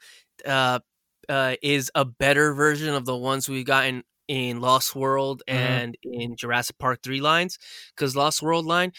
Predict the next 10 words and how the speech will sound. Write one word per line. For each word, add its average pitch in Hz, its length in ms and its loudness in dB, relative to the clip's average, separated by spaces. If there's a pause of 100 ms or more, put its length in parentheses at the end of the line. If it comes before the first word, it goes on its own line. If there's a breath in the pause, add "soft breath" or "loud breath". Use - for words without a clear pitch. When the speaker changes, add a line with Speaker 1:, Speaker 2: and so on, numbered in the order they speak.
(180 loud breath)
Speaker 1:
we 151 60 0
had 147 120 2
that 123 240 -4
tiny 156 500 0
Triceratops. 175 840 -4
I - 20 2
Speaker 2:
Yeah. 135 140 4
Speaker 1:
don't 113 100 0
know 127 140 -6
what 120 120 -12